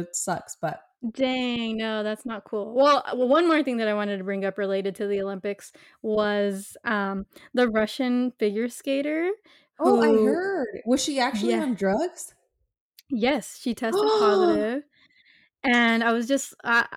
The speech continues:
Speaker 2: I'm probably gonna butcher this, so don't come to me for your Olympic news, right?
Speaker 1: <laughs>
Speaker 2: But essentially what happened was she tested positive,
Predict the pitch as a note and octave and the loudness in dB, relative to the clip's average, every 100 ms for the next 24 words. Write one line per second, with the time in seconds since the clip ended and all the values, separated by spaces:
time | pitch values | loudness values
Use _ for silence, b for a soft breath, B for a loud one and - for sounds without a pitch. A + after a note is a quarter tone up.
0 | - - - B3 C4 F4+ F4 D4 C4 G3 | -20 -18 0 0 4 2 2 2 0 0
1 | G3+ G#3 F#3+ F#3+ A3 G#3 A#3 C#4+ C#4+ C4 | -2 -2 -2 -4 -2 0 2 2 2 2
2 | C4+ A#3+ G#3+ G#3 G#3 A3 G3+ G3 G3 G3+ | 2 2 2 0 -2 0 0 0 2 0
3 | G#3 G#3+ G#3 G#3 - - G3 - A3+ G#3 | 0 -2 0 -2 -4 -6 -6 -6 -8 -4
4 | G3 G3 D#4 - - - G3 A#3 A#3 B3+ | -4 0 -2 -2 -10 -10 0 2 2 0
5 | - E4+ G4 F#4 E4 D4 A#3+ B3 A3 G#3+ | 4 4 6 6 6 4 2 2 0 0
6 | G#3 G#3 G3+ G#3+ A3 B3+ C#4 D#4 C#4 A#3 | 0 2 0 0 -4 -4 -2 -4 0 0
7 | A3 A3 G#3+ G#3+ G#3+ | 0 0 0 0 -2